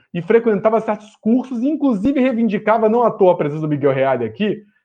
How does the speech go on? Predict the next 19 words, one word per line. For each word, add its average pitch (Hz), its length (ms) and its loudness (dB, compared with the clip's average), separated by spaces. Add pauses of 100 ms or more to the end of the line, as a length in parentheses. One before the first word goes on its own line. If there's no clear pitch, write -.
certa 233 360 0
tradição 208 600 0
do 208 100 -2
Instituto 202 320 -6
Brasileiro 160 320 0
de 147 60 -10
Filosofia, 156 760 -2 (160)
que 262 120 -4
remete 202 680 0 (140)
ao 139 220 2
Paim, 185 720 0
que 156 80 -6
remete 147 360 -2
ao 139 60 -2
Mercadante, 160 1000 -2
que 135 80 -14
remete 147 340 -4
ao 175 160 2
Vélez, 147 1000 2